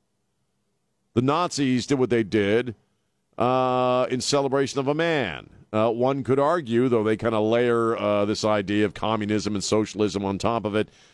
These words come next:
that, uh, the Soviet Union also committed heinous atrocities against millions of people, not in the name of a, of a god, but in the name of, of men, mere men. Okay,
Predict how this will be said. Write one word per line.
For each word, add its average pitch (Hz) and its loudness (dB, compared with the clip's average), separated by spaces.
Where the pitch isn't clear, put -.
that, 117 0
uh, 127 0
the 127 -2
Soviet 147 0
Union 160 0
also 135 0
committed 135 -2
heinous 175 -2
atrocities 139 -4
against 123 0
millions 156 0
of 135 -8
people, 156 0
not 123 0
in 131 -2
the 135 0
name 135 0
of 104 0
a, 98 2
of 101 0
a 101 -2
god, 110 -2
but 120 2
in 120 -2
the 117 -2
name 123 2
of, 113 -2
of 107 -2
men, 127 0
mere 147 0
men. 156 -2
Okay, 110 0